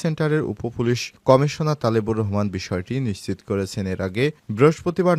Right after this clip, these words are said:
নয় জানুয়ারি উত্তরা পূর্ব থানা থেকে বৈষম্য বিরোধী ছাত্র আন্দোলনে গ্রেপ্তার হওয়া হত্যা মামলার আসামি ও উত্তরা পূর্ব থানার সাবেক ওসি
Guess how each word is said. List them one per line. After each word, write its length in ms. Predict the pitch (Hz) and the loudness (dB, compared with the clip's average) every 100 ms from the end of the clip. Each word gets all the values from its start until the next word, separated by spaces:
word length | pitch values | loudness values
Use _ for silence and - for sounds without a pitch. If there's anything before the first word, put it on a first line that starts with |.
| 123 | 4
নয় 160 | 120 135 | 2 2
জানুয়ারি 320 | 123 92 95 135 139 | 2 0 0 0 -2
উত্তরা 300 | - 135 139 131 | 0 4 4 2
পূর্ব 200 | 135 139 165 - | -2 -2 -2 -4
থানা 200 | 160 156 - | -4 -4 -4
থেকে 200 | 101 120 110 | -2 -2 0
বৈষম্য 320 | 107 - 123 | -2 -2 -4
বিরোধী 260 | 104 92 113 123 | -2 -4 -4 -4
ছাত্র 280 | 120 113 - 120 | -6 -6 -4 -4
আন্দোলনে 400 | 117 113 113 123 123 - 113 92 | -2 -2 0 -2 -4 -6 -6 4
গ্রেপ্তার 400 | 139 143 170 165 | 4 4 -2 0
হওয়া 200 | 160 165 123 | 0 0 -2
হত্যা 260 | - 139 127 | -4 -2 -2
মামলার 300 | 95 101 113 98 | 0 0 0 -2
আসামি 340 | - 107 127 - 107 | -4 -4 -4 -2 2
ও 20 | 107 107 _ 139 | 2 2 _ -4
উত্তরা 300 | 151 185 180 175 | 0 2 2 2
পূর্ব 180 | 175 165 170 | 0 0 0
থানার 280 | 175 165 151 | 0 -2 -2
সাবেক 280 | 123 107 113 104 | -4 -2 -2 -4
ওসি 240 | - 127 | -4 -6